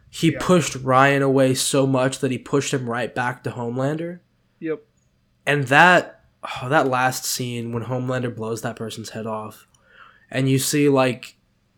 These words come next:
Speaker 1: the shock on Ryan's face as everyone cheers, and then he starts to smile. That was chilling.
Speaker 2: Yeah. Good on that kid.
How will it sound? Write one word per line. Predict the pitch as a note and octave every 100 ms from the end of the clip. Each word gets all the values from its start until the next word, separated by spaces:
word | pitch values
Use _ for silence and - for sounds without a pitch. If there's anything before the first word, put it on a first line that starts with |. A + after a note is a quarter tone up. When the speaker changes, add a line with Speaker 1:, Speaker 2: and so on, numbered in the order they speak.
| -
Speaker 1:
the | C3 C3+
shock | - - A#2 B2+ C3
on | C3+ C3+
Ryan's | B2+ C3+ C#3 C3+
face | C#3+ C#3 C3+
as | C#3
everyone | C#3 C3+
cheers, | C3 - B2+ B2+
and | C3
then | C3
he | C3
starts | C3 A#2+
to | A#2+
smile. | - A#2 A#2 B2 B2+
That | D3+
was | C3 C3 - _
chilling. | - C#3 A#2+ A2+ A2 - _ _ _ _ - - _ _ _
Speaker 2:
Yeah. | - D#3+ D#3 D#3 _ _ _ _ _ _ - - -
Good | G3
on | F#3
that | E3+ D3+
kid. | D#3+ C#3+